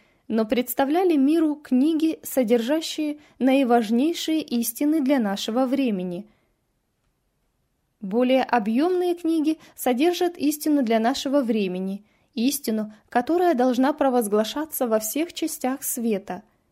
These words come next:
Наши литературные евангелисты могут распространять книги, дающие определенное наставление в отношении тех испытующих вестей,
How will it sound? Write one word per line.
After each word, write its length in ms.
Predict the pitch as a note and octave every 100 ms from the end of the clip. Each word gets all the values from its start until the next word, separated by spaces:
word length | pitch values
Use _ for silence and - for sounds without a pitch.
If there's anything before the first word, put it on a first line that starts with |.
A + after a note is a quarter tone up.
| _ _ _ _
Наши 320 | B3 C4 - A#3+
литературные 760 | A#3+ A#3+ A#3+ A#3+ D4+ C#4+ B3+
евангелисты 840 | A3+ A#3 A#3+ A#3 A#3+ C#4+ F4+ - A#3
могут 340 | D4 D#4+ D4+
распространять 840 | B3 - A#3+ A#3+ A#3+ A#3 C4 C4+
книги, 560 | - A3+ C4 D#4 A3 G#3+ - -
дающие 600 | G#3 B3 C4+ F#4+ - D#4+
определенное 880 | - C4 C4 B3 G3 G#3+ C#4+ D#4+ C#4+
наставление 880 | C4+ B3+ - B3 G#3+ G#3 F3+ G3 C#4 - _ _ -
в 80 | B3
отношении 600 | C#4 D#4+ G#4 G#4 F4+ D#4
тех 340 | - F4+ - -
испытующих 840 | C4 - C4 C#4+ D#4+ D4 B3 A#3
вестей, 580 | A3 G#3+ - C4 E4+